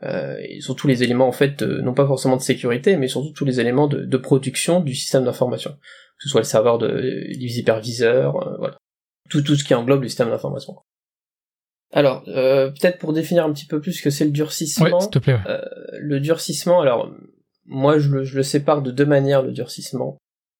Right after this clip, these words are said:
Speaker 1: Je sais pas si tout le monde le voit comme ça, mais en tout cas moi c'est, c'est, c'est, c'est de cette manière que je le vois. Il y a le hardening, euh, enfin pardon, je vais peut-être parler, utiliser le mot français, le durcissement,
Speaker 2: <laughs>
Speaker 1: euh,
Speaker 2: Ouais.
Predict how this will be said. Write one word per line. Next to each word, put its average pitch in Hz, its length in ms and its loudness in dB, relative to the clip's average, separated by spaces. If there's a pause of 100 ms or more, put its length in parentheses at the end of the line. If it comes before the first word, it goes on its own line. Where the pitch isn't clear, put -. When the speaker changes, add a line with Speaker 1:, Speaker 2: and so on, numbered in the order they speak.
(380)
Speaker 1:
Je 135 40 -10
sais - 160 -6
pas 123 100 4
si 143 220 -10
tout - 120 -8
le 120 80 -2
monde 123 140 -2
le 117 60 -8
voit 117 160 -4
comme 113 160 -2
ça, 123 120 0
mais 131 60 -2
en 131 40 -8
tout - 100 -6
cas 127 100 4
moi 120 100 -2
c'est, - 200 -8
c'est, - 320 -6
c'est, - 240 -6
c'est - 160 -6
de - 40 -8
cette 139 120 -2
manière 139 180 4
que 139 80 -2
je 123 100 -4
le 117 120 -6
vois. 143 260 0 (260)
Il 135 120 -2
y - 20 6
a 127 60 4
le 131 120 2
hardening, 139 840 0
euh, 127 180 -2
enfin 117 300 -6
pardon, 120 200 -8
je - 100 -20
vais - 120 -20
peut-être - 180 -10
parler, 120 420 -4
utiliser - 320 -4
le 127 60 0
mot 127 100 2
français, 170 320 2
le 147 100 2
durcissement, 151 680 0
Speaker 2:
<laughs> 127 60 -8
Speaker 1:
euh, 123 360 2
Speaker 2:
Ouais. 123 180 -4